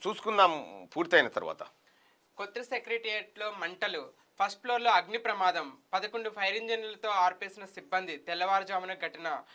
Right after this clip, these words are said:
Speaker 2: మాక్ డ్రిల్ అంటున్న సర్కారు,
Speaker 1: <laughs>
Speaker 2: ఆదరా బాదరాగా పనులు, బండి సంజయ్,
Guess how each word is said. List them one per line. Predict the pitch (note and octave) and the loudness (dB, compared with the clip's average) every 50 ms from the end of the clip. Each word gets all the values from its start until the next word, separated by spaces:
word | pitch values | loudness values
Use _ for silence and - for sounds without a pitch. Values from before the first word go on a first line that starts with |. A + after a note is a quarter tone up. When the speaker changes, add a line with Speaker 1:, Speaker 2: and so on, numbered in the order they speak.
| - - _ _ D#3+ | -20 -20 _ _ 4
Speaker 2:
మాక్ | F3 G#3+ A#3+ A#3+ - _ | 4 4 4 4 -2 _
డ్రిల్ | C4+ A#3+ B3 A#3 | -6 0 2 2
అంటున్న | G#3+ G#3 G3+ G3 G3 G3+ | 0 0 -4 -8 -10 -10
సర్కారు, | G3+ G3+ F#3+ D#3+ D3+ - - F#3+ E3+ D3+ C3+ B2 - - | -6 -2 -2 -2 -2 0 2 2 2 2 2 -6 0 0
Speaker 1:
<laughs> | E3+ D#3 - - D#3 | 0 0 2 4 6
Speaker 2:
ఆదరా | E3 F#3+ F#3+ A3 A3+ A3+ A3+ | 6 8 8 8 6 6 6
బాదరాగా | G#3+ G#3+ G3+ G3+ G#3 G#3+ G#3+ G#3 G3 G#3 | 8 6 6 6 6 4 2 4 2 0
పనులు, | G#3 G#3 G3 F#3 F3+ F#3 F3+ F3+ | 0 2 0 0 0 0 -4 -6
బండి | F3 - - E3 D#3+ E3+ F3+ F#3+ | -6 -4 -4 -4 -4 -4 -10 -14
సంజయ్, | F#3 - F#3 D#3+ D#3+ D#3 D#3 D3 | -10 -8 -8 -8 -6 -6 -6 -6